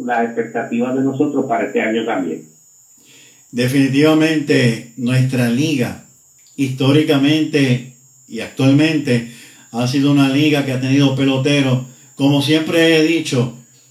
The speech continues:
Speaker 2: muchos, muchos puede, podemos decir, a ese pelotero que está en Grandes Ligas ahora, lo vimos jugar en la Liga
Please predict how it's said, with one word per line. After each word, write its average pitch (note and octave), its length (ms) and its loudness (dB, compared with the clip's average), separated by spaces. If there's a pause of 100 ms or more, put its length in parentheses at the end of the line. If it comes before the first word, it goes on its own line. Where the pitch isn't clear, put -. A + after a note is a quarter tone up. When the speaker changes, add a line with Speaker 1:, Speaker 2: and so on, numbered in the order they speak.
(240)
Speaker 2:
muchos, C#3+ 680 0
muchos D#3 320 -2
puede, F3+ 360 -6
podemos F3 720 0
decir, D3+ 640 -2 (460)
a B2+ 180 -2
ese D#3 220 -2
pelotero D#3 500 2
que D3 80 -2
está C#3 160 -4
en C#3+ 60 -2
Grandes C#3+ 300 0
Ligas D3 340 0
ahora, F3+ 500 -2 (280)
lo A#2+ 200 2
vimos C3 420 2
jugar B2 500 -2
en B2 180 -2
la G#2+ 100 -6
Liga A2+ 460 -4